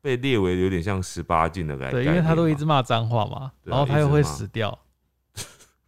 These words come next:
Speaker 2: 对啊，他会死掉啊。
Speaker 1: 对，所以就是好像很不，不宜那个小朋友观看。
Speaker 2: 对，对，对，对，对。
Speaker 1: 导致他没办法红，红的那种很火热这样子。
Speaker 2: 好，这位呢，这个我真的觉得超莫名其妙的哦。
Speaker 1: 嗯。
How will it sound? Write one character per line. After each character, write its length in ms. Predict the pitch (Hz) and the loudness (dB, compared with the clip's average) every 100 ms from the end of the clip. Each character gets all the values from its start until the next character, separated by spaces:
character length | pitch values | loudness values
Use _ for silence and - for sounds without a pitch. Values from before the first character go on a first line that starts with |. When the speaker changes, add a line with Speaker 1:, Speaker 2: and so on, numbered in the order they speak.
| - | 0
Speaker 2:
对 80 | 151 | 2
啊， 20 | |
他 120 | 165 | 2
会 100 | 208 | 0
死 180 | - 110 | 0 -4
掉 220 | 156 151 | 0 2
啊。 260 | 127 123 143 _ - | 2 -2 -6 _ -8
Speaker 1:
对， 280 | 107 90 | -4 -2
所 140 | 87 117 | -2 -2
以 100 | 120 | -2
就 120 | 127 | -2
是 100 | 123 | -4
好 140 | 117 | -4
像 200 | 90 117 | -2 -2
很 200 | 117 82 | -2 -4
不， 180 | 78 85 - _ | -6 -14 -20 _
不 160 | 139 - | -10 -8
宜 320 | 92 82 80 82 | -6 -6 -6 -4
那 120 | 98 | -2
个 120 | 92 | -2
小 200 | 85 73 | -2 -6
朋 120 | 87 | -4
友 140 | 85 78 | -6 -4
观 240 | 78 78 | -6 -6
看。 160 | - 85 | -6 -6
Speaker 2:
对， 100 | 110 | -4
对， 320 | 110 101 107 | -6 -6 -6
对， 0 | |
对， 280 | 104 101 95 | -4 -6 -8
对。 300 | 101 139 127 _ | -10 -12 -14 _
Speaker 1:
导 160 | 90 92 | -4 -2
致 80 | |
他 80 | 113 | 0
没 160 | 110 90 | 0 0
办 40 | |
法 180 | 98 78 | 2 0
红， 420 | - 80 73 80 - _ | 0 -4 -4 -8 -12 _
红 260 | _ 85 90 | _ -6 -4
的 380 | 92 90 85 82 | 0 0 -2 -4
那 80 | 87 | -6
种 240 | 87 78 | -6 -6
很 180 | 82 82 | -8 -8
火 280 | - 71 64 | -8 -10 -6
热 220 | 85 69 | -6 -6
这 80 | 71 | -8
样 200 | 64 64 | -10 -12
子。 140 | 50 - _ _ _ | -16 -20 _ _ _
Speaker 2:
好， 160 | 127 139 | 0 0
这 200 | 196 208 | 2 4
位 200 | 214 185 | 4 6
呢， 380 | 147 143 151 - _ _ | 6 6 4 0 _ _
这 140 | - - | -16 -4
个 100 | 120 | -2
我 80 | |
真 100 | 113 | 0
的 80 | 180 | 0
觉 100 | 127 | 0
得 40 | 123 | -2
超 320 | - - 165 | -2 2 4
莫 180 | 170 151 | 4 4
名 160 | 110 110 | 2 -2
其 240 | - 104 | -4 -4
妙 260 | 107 107 104 | 0 -2 -4
的 80 | |
哦。 180 | 104 135 139 | -8 -8 -8
Speaker 1:
嗯。 340 | 98 78 82 | -8 -8 -10